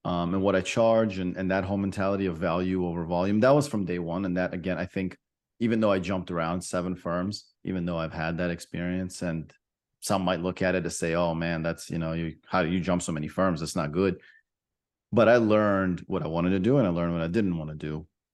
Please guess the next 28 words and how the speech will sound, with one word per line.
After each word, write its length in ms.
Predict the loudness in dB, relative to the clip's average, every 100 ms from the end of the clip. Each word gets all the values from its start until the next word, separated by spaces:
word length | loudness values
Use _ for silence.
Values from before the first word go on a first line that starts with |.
| _
And 140 | -2 0
that 160 | -2 -8 _ _ -10
kind 180 | -4 -4
of 160 | -4 -6 -10 _ _ -2
taught 300 | 4 4 4
me 340 | 4 4 2
across 300 | 0 -2 -2
those 180 | -4 -4
seven 220 | -4 -4
firms 480 | 2 4 4 2 -2 -16 _ _
to 80 | -2
what 120 | 0
direction 380 | 2 2 0 -4
I 20 |
wanna 160 | -6 -4
take 220 | -6 -4
my 160 | -4
firm. 360 | -4 -8 -10 -14 _ _
So 380 | 4 6 6 0 -20 -20 _ _ _ 2
no 160 | 6
regrets, 540 | 8 8 6 4 2 -2
no, 420 | 2 2 2 0
you 80 | -2
know, 300 | -2 -4 -2
I 120 | 0
don't 160 | 0 0
have 160 | -2 -2
any 320 | -2 -4